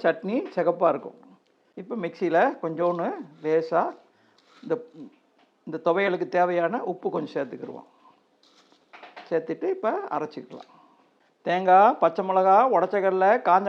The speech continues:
மிளகா ரெண்டு துண்டு வச்சிருக்கேன். தே-, லேசா புளிப்பு வேணுங்கிறவங்க ஒரு சின்ன ஒரு புளி துண்டு கூட இதுல சேர்த்துக்குங்க.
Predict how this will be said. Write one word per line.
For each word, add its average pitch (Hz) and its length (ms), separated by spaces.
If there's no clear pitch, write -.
மிளகா 185 300
ரெண்டு 175 220
துண்டு 190 180
வச்சிருக்கேன். 180 460
தே-, 196 320
லேசா 202 240
புளிப்பு 214 300
வேணுங்கிறவங்க 214 440
ஒரு - 120
சின்ன 214 400
ஒரு 196 180
புளி 214 120
துண்டு 196 180
கூட 226 140
இதுல 196 200
சேர்த்துக்குங்க. 175 460